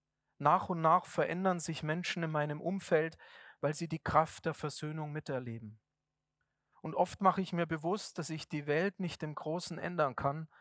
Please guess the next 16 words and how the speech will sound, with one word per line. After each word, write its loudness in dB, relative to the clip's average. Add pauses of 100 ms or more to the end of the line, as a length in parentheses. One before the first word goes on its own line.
(320)
doch -2
in -4
meinem -2
Umfeld -4 (560)
habe -4
ich -12
so -8
viele -6
Möglichkeiten, -6 (460)
die -6
ich -10
nutzen -10
möchte. -10 (2250)
Ich -6
wünsche 0
Ihnen, 2